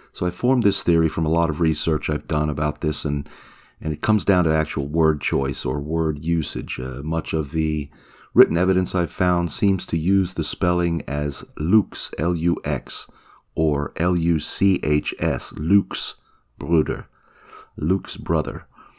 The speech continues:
Uh, when we see the legitimate guild or artisans, uh, trades guilds, workers, uh, forming, um,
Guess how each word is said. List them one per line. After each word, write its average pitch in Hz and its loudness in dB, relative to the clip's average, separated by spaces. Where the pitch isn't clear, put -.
Uh, 76 0
when 85 2
we 87 4
see 101 4
the 85 4
legitimate 87 2
guild 92 4
or 76 0
artisans, 87 0
uh, - -6
trades 90 2
guilds, 85 0
workers, 80 -2
uh, 73 -4
forming, 90 4
um, 71 -4